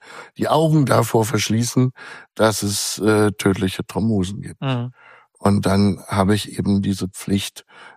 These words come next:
Speaker 1: ähm, was zu tun. Also, äh, bisher sagt AstraZeneca, wir mussten gar nichts tun. Äh, wir, also Originalton, ähm, aus dem Prozess in, in, in Bamberg,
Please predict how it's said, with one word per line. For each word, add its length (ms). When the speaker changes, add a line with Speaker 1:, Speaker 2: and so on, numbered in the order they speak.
Speaker 1:
ähm, 400
was 360
zu 140
tun. 540
Also, 420
äh, 160
bisher 540
sagt 320
AstraZeneca, 720
wir 80
mussten 320
gar 240
nichts 300
tun. 400
Äh, 240
wir, 320
also 240
Originalton, 1080
ähm, 720
aus 360
dem 160
Prozess 460
in, 220
in, 260
in 240
Bamberg, 500